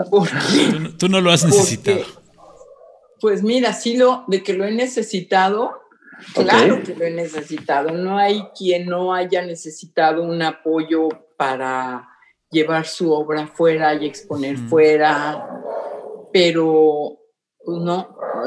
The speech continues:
Speaker 2: o sea, no sé si porque nunca me he acercado a pedir apoyo, pero, eh, no, no he recibido nada, ni he ido, ni he ido.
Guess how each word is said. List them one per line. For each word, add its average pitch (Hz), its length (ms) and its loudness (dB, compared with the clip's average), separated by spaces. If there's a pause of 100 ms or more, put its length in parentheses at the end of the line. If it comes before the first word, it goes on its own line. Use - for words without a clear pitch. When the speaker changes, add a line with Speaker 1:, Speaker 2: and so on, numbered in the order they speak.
(120)
Speaker 2:
o 123 60 -4
sea, - 500 -6
no 147 160 0
sé 185 200 0
si 180 400 -4
porque 151 440 -2
nunca 170 640 2
me 151 500 2
he 160 60 0
acercado 165 880 0
a 196 140 -2
pedir 156 280 -2
apoyo, 160 600 0 (920)
pero, 147 1000 2 (600)
eh, 131 680 4
no, 170 420 0
no 175 360 0
he 165 400 2
recibido 151 480 -8
nada, 147 460 -4
ni 131 160 -6
he 127 80 -4
ido, 131 560 -10
ni 131 160 -4
he 123 80 0
ido. 120 360 -4